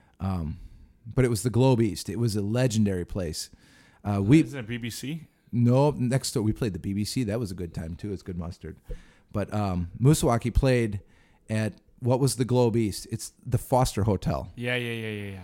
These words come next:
Speaker 2: yeah. Okay.
Speaker 1: Okay. The, the Globe East
Speaker 2: And
Speaker 1: was
Speaker 2: there's still even signs up that say Globe East and
Speaker 1: Oh,
Speaker 2: everything.
Speaker 1: totally. Yeah, the Globe was like, when you played the Globe, it was a big deal.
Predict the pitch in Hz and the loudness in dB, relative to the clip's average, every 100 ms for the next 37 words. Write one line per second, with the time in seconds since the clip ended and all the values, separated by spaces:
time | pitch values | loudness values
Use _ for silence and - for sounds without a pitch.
0 | 90 - 104 104 98 95 98 117 - 117 | -12 -4 -2 0 -2 -2 -2 -2 0 6
1 | 139 160 139 143 - 160 165 - - 196 | 10 10 10 6 2 0 2 2 0 0
2 | 143 123 - 131 135 120 101 104 - 117 | 0 -2 -4 -4 -4 -8 -10 -14 -8 -8
3 | 98 104 104 101 98 98 - 135 139 98 | -8 -8 -8 -8 -10 -12 -2 2 4 2
4 | 131 120 92 87 127 101 98 120 139 143 | 0 0 -2 -2 -2 0 0 4 6 6
5 | 113 104 - 104 - 101 113 135 147 135 | 2 0 -2 -4 -4 2 4 4 4 0
6 | 107 107 123 120 101 95 110 104 95 101 | 0 0 2 4 2 0 -2 -2 -2 -2
7 | 110 101 82 | 0 -2 -2